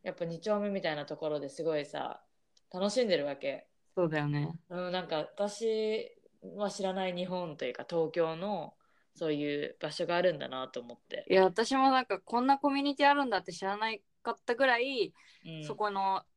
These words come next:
Speaker 2: 東京プ-、プライドにいたと-、人たちはなんか、「あー」
Speaker 1: はい。
Speaker 2: みたいな。え、
Speaker 1: そうだよね。
Speaker 2: <laughs> 知り合い？
Speaker 1: 楽しいよね。
Speaker 2: <laughs> そう。
Speaker 1: うん。
Speaker 2: すごいね、そのコミュニティの大きさにびっくりしました。
Speaker 1: はいはい。
Speaker 2: で、まあ、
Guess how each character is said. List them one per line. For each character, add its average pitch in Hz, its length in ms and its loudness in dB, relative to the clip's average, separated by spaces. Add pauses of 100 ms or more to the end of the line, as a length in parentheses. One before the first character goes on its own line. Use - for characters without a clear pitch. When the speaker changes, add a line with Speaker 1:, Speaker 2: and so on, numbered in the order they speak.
(100)
Speaker 2:
東 202 160 -4
京 196 120 -4
プ-、 190 140 -12 (200)
プ 214 60 -4
ラ 208 120 6
イ 185 60 2
ド 165 80 -8
に 156 100 -6
い 151 40 -10
た 180 120 -4
と-、 190 120 -4 (440)
人 190 200 -2
た 160 140 -2
ち 160 140 -6
は 175 220 6
な 170 120 -2
ん 160 60 -8
か、 170 180 0
「あ - 40 -2
ー」 339 60 2
Speaker 1:
は 523 100 2 (220)
い。 - 20 0
Speaker 2:
み 277 100 -4
た 180 100 -2
い 156 60 -8
な。 160 160 -10 (420)
え、 294 140 -4
Speaker 1:
そ 175 140 0
う 165 40 0
だ 165 100 2
よ 143 140 -2
ね。 143 240 -8
Speaker 2:
<laughs> 277 800 2
知 - 180 -10
り 269 120 0
合 220 80 6
い？ - 20 4
Speaker 1:
楽 240 100 2
し 254 120 0
い - 20 6
よ 196 160 2
ね。 147 340 -10 (240)
Speaker 2:
<laughs> - 240 -10
そ 165 160 0
う。 185 140 -2 (120)
Speaker 1:
う 254 60 -12
ん。 311 60 -8 (380)
Speaker 2:
す 202 160 -2
ご 202 180 4
い 165 140 -2
ね、 160 180 -6
そ 175 120 -10
の 156 240 -6
コ 185 100 -8
ミ 190 120 -4
ュ - 40 -6
ニ 196 80 -4
テ 208 100 0
ィ 202 40 0
の 196 140 -2
大 190 60 -4
き - 100 -12
さ 190 120 -4
に 180 120 -6
び 170 120 -2
っ - 40 -18
く 175 100 0
り 156 80 0
し 147 120 -8
ま 143 120 -4
し - 120 -14
た。 - 200 -10
Speaker 1:
は 170 140 -4
い 147 80 -8
は 147 220 -12
い。 - 120 -18 (300)
Speaker 2:
で、 214 460 8
ま 254 240 12
あ、 - 80 0